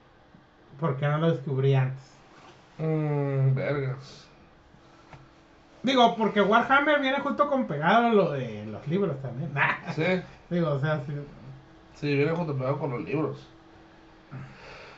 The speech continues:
Speaker 2: Pero, ¿por
Speaker 1: Un
Speaker 2: qué no?
Speaker 1: anime, una película.
Speaker 2: Vergas, no, no, fíjate que, que no, yo siempre, yo siento que todo lo ves en su tiempo y en su modo, güey. La neta, nu-, nunca me hubiera gustado que algo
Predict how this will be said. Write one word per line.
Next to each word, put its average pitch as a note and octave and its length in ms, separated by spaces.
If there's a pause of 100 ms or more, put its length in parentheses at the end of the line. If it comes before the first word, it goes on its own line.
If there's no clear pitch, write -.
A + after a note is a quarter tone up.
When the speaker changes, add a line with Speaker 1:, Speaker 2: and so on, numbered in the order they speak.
(280)
Speaker 2:
Pero, D3 960
¿por F#3 120
Speaker 1:
Un G#3+ 60
Speaker 2:
qué A#3 40
no? A#3 60
Speaker 1:
anime, G3+ 460
una G#3+ 200
película. D#3+ 880 (1400)
Speaker 2:
Vergas, D3 440 (120)
no, B2 280
no, C3 260
fíjate D#3+ 440
que, A2+ 320 (200)
que D3 140
no, E3+ 320 (260)
yo A3+ 140
siempre, C4+ 380
yo C4+ 140
siento D4+ 340
que B3+ 120
todo G#3+ 300
lo G#3 200
ves F3+ 180
en B3 140
su G3 180
tiempo C#3+ 400
y E3+ 60
en D#3 140
su C3 140
modo, A#2 380
güey. - 120 (1300)
La D3+ 100
neta, D#3+ 280
nu-, G3 280
nunca F#3 500
me D#3 180
hubiera D3+ 200
gustado D#3 560
que D3+ 120
algo D#3 440